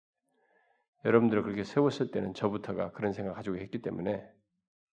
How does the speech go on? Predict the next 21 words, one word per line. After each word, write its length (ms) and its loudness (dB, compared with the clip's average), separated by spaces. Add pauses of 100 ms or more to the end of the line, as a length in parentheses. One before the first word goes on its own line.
(200)
여러분들이 380 -2
진실하게 600 -6
하나님 440 4
앞에서 360 -4 (1000)
오직 920 6
은혜로 800 6 (120)
내가 320 4
세움받았고, 920 -4 (540)
내가 260 6
앞으로 220 2
잘할 260 6
수 140 -4
있는 120 4
것도 380 2
오직 320 2
은혜로 340 6
된다는 360 2
것을 200 -4
알고, 400 -6 (720)
그 80 -10
대신 420 -4